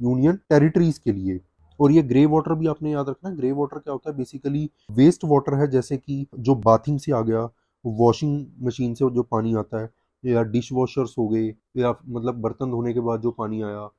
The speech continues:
ठीक है, नहाने का जो पानी है, it means ऐसा पानी कि जिसमें fecal content नहीं होना चाहिए।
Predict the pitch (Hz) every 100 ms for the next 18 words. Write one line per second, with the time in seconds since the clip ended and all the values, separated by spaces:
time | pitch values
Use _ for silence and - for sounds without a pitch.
0 | _ - 117 139 127 - _ _ 120 107
1 | 110 117 127 123 113 - 123 120 120 107
2 | 110 107 110 - _ - 143 175 180 147
3 | 175 175 143 143 156 156 143 165 180 -
4 | - 151 - 196 185 160 143 143 139 139
5 | 127 98 98 101 95 92